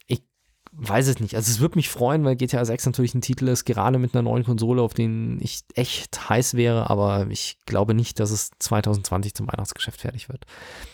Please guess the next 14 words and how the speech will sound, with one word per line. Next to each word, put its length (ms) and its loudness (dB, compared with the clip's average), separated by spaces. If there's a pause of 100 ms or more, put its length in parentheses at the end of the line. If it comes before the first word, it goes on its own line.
(120)
Vor 200 0
allem, 300 4
weil 280 2
ja 180 4
auch 300 0
Red 180 2
Dead 160 2
Redemption 500 0
mal 360 2
ein 260 -2
schlappes 560 0
Jahr 400 0
Verzögerung 720 2
hatte. 320 -6